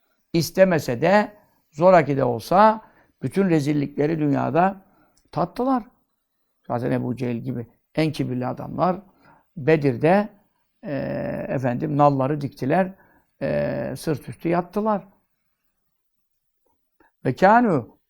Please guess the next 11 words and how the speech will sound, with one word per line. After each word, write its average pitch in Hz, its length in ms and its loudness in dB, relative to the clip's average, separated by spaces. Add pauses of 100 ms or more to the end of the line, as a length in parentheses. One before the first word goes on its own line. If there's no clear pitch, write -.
halbuki 165 500 2
onlar 151 560 2 (640)
idiler, 160 480 6 (600)
bulunuyorlardı. 147 800 2 (640)
E, 117 680 -8 (260)
neden, 151 680 2 (800)
e, 269 60 -12 (480)
ne 170 180 2
itibariyle? 170 720 2 (320)
Min 156 200 0
şumuhil 160 840 2